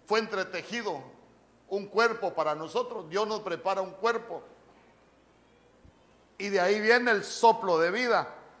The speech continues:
Entonces, volviendo, somos seres tripartitos. Somos un espíritu que habita en un cuerpo, pero que se expresa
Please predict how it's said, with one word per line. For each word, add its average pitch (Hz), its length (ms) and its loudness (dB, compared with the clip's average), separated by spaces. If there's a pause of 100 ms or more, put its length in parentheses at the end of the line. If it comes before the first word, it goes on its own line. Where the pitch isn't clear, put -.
(400)
Entonces, 220 440 4
volviendo, 190 480 2
somos 220 380 0
seres 214 300 2
tripartitos. 185 680 0
Somos 226 720 -2 (300)
un 220 200 2
espíritu 208 720 -2 (1300)
que 160 140 2
habita 214 420 2
en 190 140 -2
un 220 160 -4
cuerpo, 226 600 4 (140)
pero 190 320 0
que 180 160 -4
se 175 160 -8
expresa 185 840 0